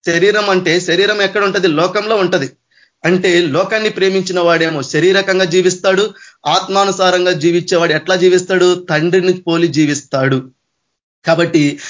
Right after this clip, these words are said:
ఇవి రెండు విరోధంగా ఆపేక్షించును, ఒకటిదానికి ఒకటి పొంతన ఉండదు. ఇప్పుడు దీని రోలు దీంది, దాని రోలు రెండు ఒకటి అవ్వాలంటే అవ్వవు.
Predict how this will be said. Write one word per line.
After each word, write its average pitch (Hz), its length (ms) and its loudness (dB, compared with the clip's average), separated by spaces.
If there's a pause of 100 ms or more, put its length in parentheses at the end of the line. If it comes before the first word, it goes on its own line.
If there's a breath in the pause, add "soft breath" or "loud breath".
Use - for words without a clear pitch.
(140 loud breath)
ఇవి 175 160 2
రెండు 190 300 2
విరోధంగా 220 680 2
ఆపేక్షించును, 185 680 -2
ఒకటిదానికి 214 560 -2
ఒకటి 196 220 -2
పొంతన 175 420 -2
ఉండదు. 170 320 0
ఇప్పుడు - 640 -10
దీని 156 340 2
రోలు 196 240 2
దీంది, 196 320 0
దాని 175 260 0
రోలు 160 360 0
రెండు 220 160 -2
ఒకటి 214 320 0
అవ్వాలంటే 202 440 0
అవ్వవు. 156 480 0